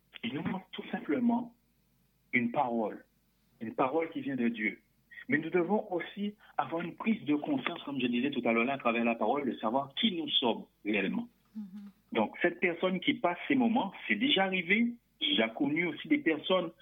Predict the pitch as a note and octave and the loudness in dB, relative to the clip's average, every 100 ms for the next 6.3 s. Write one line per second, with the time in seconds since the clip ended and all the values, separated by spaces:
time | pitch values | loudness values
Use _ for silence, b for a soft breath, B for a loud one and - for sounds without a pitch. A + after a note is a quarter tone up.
0 | B B C#4 D4+ - G#3 G#3+ - - D#3 | B B 2 2 2 -2 -2 -4 -2 2
1 | E3+ A3 G#3 - b - - - - G#2 | 4 4 2 -6 b -6 0 0 2 0
2 | - _ _ - B2+ C3 - - F3+ - | 0 _ _ 2 2 2 -2 -2 -2 -2
3 | - _ G#3+ - A#3+ - A3+ - F#3 G3+ | -10 _ -2 0 2 2 2 2 2 2
4 | - C3 A#3 - G2+ - - - G3+ - | 0 2 2 4 4 4 0 2 4 4
5 | - - - E3+ F#3 E3+ C3+ - C4 - | 0 -2 4 4 4 2 -2 2 0 4
6 | F3 G3+ | 2 2